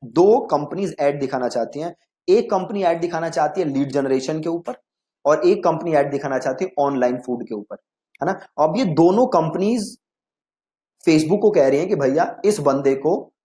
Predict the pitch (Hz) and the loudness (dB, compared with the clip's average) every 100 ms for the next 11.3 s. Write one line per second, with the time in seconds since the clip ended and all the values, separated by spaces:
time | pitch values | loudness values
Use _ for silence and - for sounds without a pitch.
0 | _ _ 143 156 156 196 - 143 135 156 | _ _ -2 2 2 2 -2 -4 -2 0
1 | 151 139 123 110 95 - _ _ _ _ | -2 -4 -6 -6 -6 -10 _ _ _ _
2 | _ _ _ _ _ _ _ _ _ _ | _ _ _ _ _ _ _ _ _ _
3 | _ _ _ _ - 156 208 220 - - | _ _ _ _ -6 0 0 -2 -6 -6
4 | 131 151 156 180 160 208 233 254 254 233 | -2 0 0 2 2 2 2 0 0 -2
5 | - _ _ _ 135 - 160 156 156 240 | -6 _ _ _ -4 0 0 0 -2 -2
6 | 240 135 151 135 107 - _ 170 214 - | -2 2 0 0 -4 -14 _ 2 2 2
7 | 196 190 208 208 196 190 185 208 208 175 | -2 -2 -2 0 2 0 0 0 0 0
8 | 208 180 147 151 139 143 143 139 180 233 | 0 -2 -4 -2 -2 0 0 0 -6 -6
9 | - _ 131 131 196 202 160 160 170 175 | -12 _ -2 0 -2 0 0 0 0 0
10 | 139 131 131 131 131 156 156 156 151 151 | 0 -2 -2 -2 -2 -2 -4 -4 -6 -6
11 | 156 - 226 | -8 -8 -10